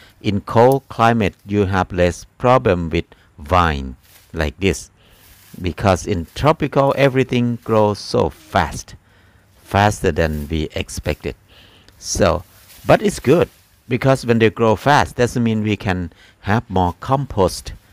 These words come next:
in our soil. Just cut them down. Instead of pay money to buy chemical fertilizer,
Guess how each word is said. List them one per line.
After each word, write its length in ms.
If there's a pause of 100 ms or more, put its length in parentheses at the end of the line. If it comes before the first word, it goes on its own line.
(140)
in 300
our 240
soil. 460 (640)
Just 280 (540)
cut 320
them 180
down. 460 (460)
Instead 500
of 160 (140)
pay 320
money 480 (400)
to 120
buy 480 (380)
chemical 520
fertilizer, 880